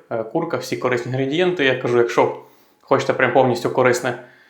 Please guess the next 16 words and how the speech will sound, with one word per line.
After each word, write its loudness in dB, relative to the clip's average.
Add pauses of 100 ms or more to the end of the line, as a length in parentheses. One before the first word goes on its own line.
(280)
можна 0
замінити 2
майонез, 2
е, -4
сметаною 0
або 0
йогуртом 2
повністю. -2 (680)
І -6
тоді, 0
в -8
принципі, 0
буде 2
доволі 2
корисна 0
намазка. -4